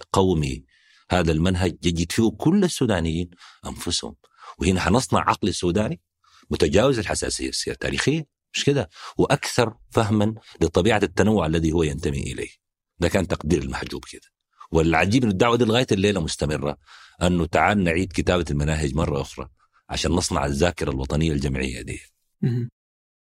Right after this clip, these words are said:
Speaker 2: وبهذا برضو هذا يعني واضح أن عندك أن المناهج هي
Speaker 1: آه، طبعًا، طبعًا.
Speaker 2: الحل الأوحد ولا الأهم؟
Speaker 1: لا، هو، هي من ضمن الحلول.
Speaker 2: مم.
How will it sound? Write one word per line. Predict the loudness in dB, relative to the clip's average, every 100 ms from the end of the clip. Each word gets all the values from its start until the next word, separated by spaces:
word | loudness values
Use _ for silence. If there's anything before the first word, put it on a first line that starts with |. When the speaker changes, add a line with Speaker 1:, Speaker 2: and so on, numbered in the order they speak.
| _
Speaker 2:
وبهذا | 4 4 4 4
برضو | 4 2
هذا | 2 2 2 0 -4 -4
يعني | -2 0
واضح | 2 2 2
أن | 0
عندك | 0 0 0 -2 -6 -8 -8 -14 -4
أن | 0
المناهج | 2 2 2 2 2 0 0
هي | 2 2 0 -4 0
Speaker 1:
آه، | 2
طبعًا، | 4 4 4 0 -4 0
طبعًا. | 2
Speaker 2:
الحل | 4 4
الأوحد | 4 4 2 4 4
ولا | 6 4
الأهم؟ | 4 4 4
Speaker 1:
لا، | 4 6 6 4
هو، | 2 2 4 4
هي | 6 4
من | 4 2 4
ضمن | 4 4
الحلول. | 2 0 -4 -6 -14 _ _
Speaker 2:
مم. | 0 0